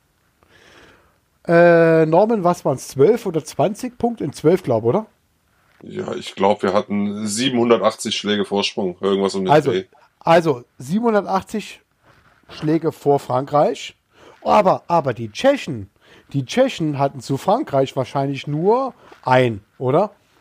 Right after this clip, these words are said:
Speaker 1: <laughs>
Speaker 2: Keine Ahnung, es war auf jeden, war auf jeden Fall bei denen
Speaker 1: Es,
Speaker 2: bedeutend
Speaker 1: es war ganz,
Speaker 2: knapper dann.
Speaker 1: ganz, ganz knapp. Also wirklich, es war, es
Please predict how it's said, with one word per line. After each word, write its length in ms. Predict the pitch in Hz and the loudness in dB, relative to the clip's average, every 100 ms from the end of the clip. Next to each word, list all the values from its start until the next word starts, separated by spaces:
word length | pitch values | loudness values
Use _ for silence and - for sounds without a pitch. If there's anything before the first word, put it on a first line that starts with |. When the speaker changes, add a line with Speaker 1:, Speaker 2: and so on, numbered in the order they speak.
| _ _ | _ _
Speaker 1:
<laughs> 220 | 214 - - | -4 -4 -10
Speaker 2:
Keine 240 | - 92 | -14 -8
Ahnung, 280 | 92 95 104 | -2 -2 -2
es 120 | 101 | 2
war 100 | 190 | 2
auf 120 | 202 | 4
jeden, 180 | 196 160 | 2 2
war 100 | 151 | 0
auf 100 | 151 | 0
jeden 160 | 147 143 | -2 -4
Fall 140 | 135 | -2
bei 120 | 117 | -2
denen 240 | 104 113 117 | -2 -4 -2
Speaker 1:
Es, 200 | 151 180 - | -4 -6 -14
Speaker 2:
bedeutend 420 | 110 123 - - | -4 -2 0 0
Speaker 1:
es 60 | |
war 100 | 196 | 0
ganz, 260 | 190 214 254 95 | 0 0 -2 -6
Speaker 2:
knapper 60 | |
dann. 180 | 175 170 _ _ _ - _ - | -10 -16 _ _ _ -20 _ 0
Speaker 1:
ganz, 380 | 202 202 185 | 0 0 -2
ganz 260 | - 131 - | -4 -4 -6
knapp. 340 | - 110 - - | -8 -8 -8 -6
Also 280 | 143 139 143 | -4 0 2
wirklich, 300 | 233 139 117 | 0 -2 -6
es 140 | 101 | -2
war, 180 | 120 117 | -2 -2
es 260 | - 135 | -6 -12